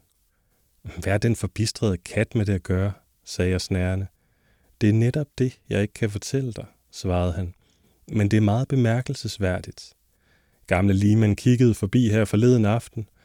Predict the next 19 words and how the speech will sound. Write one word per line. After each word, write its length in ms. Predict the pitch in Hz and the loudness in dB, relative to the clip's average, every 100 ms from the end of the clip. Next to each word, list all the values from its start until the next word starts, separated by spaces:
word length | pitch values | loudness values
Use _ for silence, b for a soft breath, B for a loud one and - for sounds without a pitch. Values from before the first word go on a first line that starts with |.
| b b | b b
og 120 | 131 | -2
begyndte 420 | 135 131 156 139 | 0 4 4 2
som 180 | 131 127 | 0 -2
sædvanligt 540 | - 123 139 135 117 104 | 0 2 4 4 2 0
at 60 | |
tale 420 | - 104 107 120 | 2 0 2 2
om 120 | 104 101 | 0 -2
Ibsen 460 | 110 - - 92 | -4 -4 -6 -4
og 160 | 82 82 | -2 0
menneskeslægtens 960 | 92 95 98 - - - 87 - 90 | 2 2 0 -2 -6 -2 -4 -4 -6
skæbne 600 | - - 101 104 - 101 - b b _ | -4 0 2 2 -2 -6 -6 b b _
og 100 | 107 | -2
den 80 | 104 | 0
socialistiske 840 | 120 123 123 135 - 117 - 107 - | 2 2 2 2 0 -4 0 -2 0
idé 200 | 127 113 | -2 -2
og 80 | 90 | -2
alt 160 | 90 | -2
det 140 | 98 92 | -2 -2
der. 200 | 98 | 0